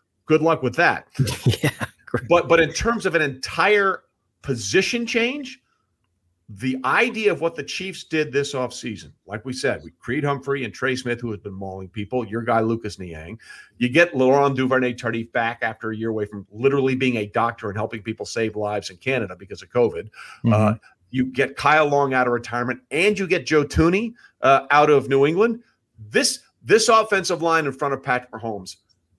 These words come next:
Speaker 1: should be significantly better
Speaker 2: Yep.
Speaker 1: than the line and deeper than the line they had last year. But I do think that's the key to the Kansas City Chiefs.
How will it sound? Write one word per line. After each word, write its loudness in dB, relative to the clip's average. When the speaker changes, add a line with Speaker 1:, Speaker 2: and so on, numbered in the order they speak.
Speaker 1:
should 2
be 0
significantly -2
better -4
Speaker 2:
Yep. 4
Speaker 1:
than 2
the 0
line -2
and -4
deeper -2
than -6
the -2
line -4
they -2
had -2
last -8
year. -10
But -2
I 2
do 0
think -2
that's -2
the -14
key -12
to -8
the -14
Kansas -6
City -10
Chiefs. -16